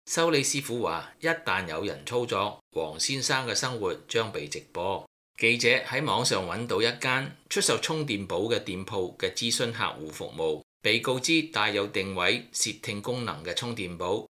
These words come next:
可以現訂現做，佢一日就能夠改裝出幾十部。記者訂咗一部改裝後嘅充電寶，到貨後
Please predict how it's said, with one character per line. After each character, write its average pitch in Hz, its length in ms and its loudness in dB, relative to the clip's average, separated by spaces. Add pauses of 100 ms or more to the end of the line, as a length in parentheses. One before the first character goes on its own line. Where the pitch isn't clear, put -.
(120)
可 117 120 2
以 95 400 -4
現 92 100 -10
訂 90 260 -4
現 85 220 -8
做， 90 320 -4 (160)
佢 104 160 -4
一 113 80 0
日 131 220 2 (180)
就 101 140 0
能 82 240 -6
夠 101 140 0
改 87 220 -2
裝 127 240 0
出 151 140 -2
幾 98 240 -4
十 95 140 -4 (100)
部。 85 300 -4 (260)
記 135 140 4
者 143 140 4
訂 98 280 2
咗 101 140 2
一 131 200 2
部 87 140 -2
改 82 240 -4
裝 110 240 0
後 82 240 -4
嘅 82 140 -4
充 113 200 -8
電 82 220 -10
寶， 90 260 -4 (160)
到 110 120 2
貨 120 260 4
後 101 320 0